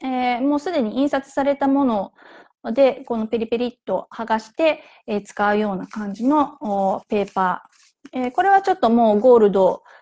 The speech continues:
あの、ローズゴールドのフォイルが、あのー、のものなんですけど、それ以外に、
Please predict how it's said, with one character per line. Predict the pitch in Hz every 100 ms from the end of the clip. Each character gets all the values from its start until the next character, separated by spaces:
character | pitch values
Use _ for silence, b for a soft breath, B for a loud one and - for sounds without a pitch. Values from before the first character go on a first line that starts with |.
| b _
あ | 202 196
の、 | 190 180 185
ロ | 233
ー |
ズ | 220 226
ゴ | 247
ー | 220
ル | 185
ド | 175
の | 180
フ | - 208
ォ |
イ | 196
ル | 196
が、 | 190 185 B B B B _ -
あ | 190 185
の | 180 175 170 165 165 - - _ _ _ _ -
ー、 |
の | 226 214 -
も | 220 220
の | 214 202 - _
な | 202 196
ん | 180
で | 185
す | -
け | 185
ど、 | 277 277 - _ b b -
そ |
れ | 370 381
以 | 403
外 | 320 226
に、 | 233 269 262